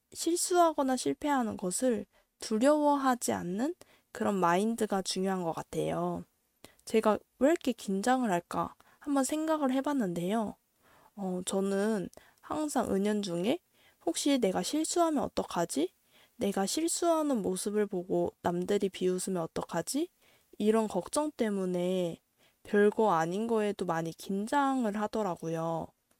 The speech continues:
그래서 너무 일어나지도 않은 상황에 대해서 걱정을 하고 사람들의 시선을 두려워하기보다는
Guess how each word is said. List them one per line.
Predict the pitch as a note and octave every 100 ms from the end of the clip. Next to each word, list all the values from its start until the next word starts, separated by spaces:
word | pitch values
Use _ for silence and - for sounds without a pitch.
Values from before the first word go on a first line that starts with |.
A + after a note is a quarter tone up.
| - -
그래서 | - G3+ G3 A#3+ G#3 - _ _
너무 | G3+ G3+ G3 G#3 G3+ -
일어나지도 | G3 G#3 C4+ D#4 D4+ D4 C#4 G#3
않은 | F#3 F#3+ G3
상황에 | C4+ D4 D#4 D4+ C#4+
대해서 | A#3+ G#3 G3+
걱정을 | G3 - - - G3+ G#3
하고 | A#3 A#3+ G#3+ D4 _ _ - - -
사람들의 | - D#4+ E4+ D#4 C#4 B3+
시선을 | - D4 D4+ D4 C4
두려워하기보다는 | - F#3+ G3+ G3 G3+ G#3+ B3+ G3+ F#3+ F#3 B3 G#3+